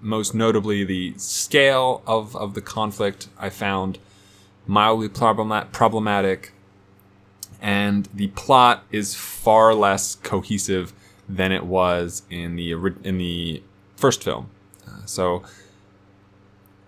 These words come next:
the character moments are great, but they don't, they, they compensate for all the negatives in terms of enjoyment, but they don't compensate them for, in terms of, like, how good the actual film is. So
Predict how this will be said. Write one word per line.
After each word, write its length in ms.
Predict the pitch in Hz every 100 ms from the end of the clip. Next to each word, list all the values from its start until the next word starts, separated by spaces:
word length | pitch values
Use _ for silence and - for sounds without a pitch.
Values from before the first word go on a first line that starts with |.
| _ _ _
the 80 | -
character 320 | - 151 147
moments 240 | 139 127 120
are 60 |
great, 420 | 104 113 110 - -
but 120 | 101
they 100 | 101
don't, 560 | 95 98 113 107 107 - _ _ _ _ _ _ _ _ -
they, 220 | 110 123
they 160 | 123 127
compensate 540 | - 151 160 156 147
for 200 | - 120
all 160 | 95 107
the 260 | 104 98 98
negatives 680 | 98 95 101 104 101 92 87
in 120 | 95
terms 260 | - 101 90
of 60 |
enjoyment, 600 | 82 95 156 143 123 113
but 140 | - 98
they 100 | 98
don't 380 | 92 110 104
compensate 500 | - 104 95 90 87
them 280 | - 87 -
for, 160 | - -
in 80 | 90
terms 200 | 85 82
of, 100 | 78
like, 180 | 78 -
how 140 | 87
good 240 | 85 87
the 100 | 76
actual 320 | - - - -
film 320 | - 82 69
is. 220 | 65 -
So 520 | - - - 101 92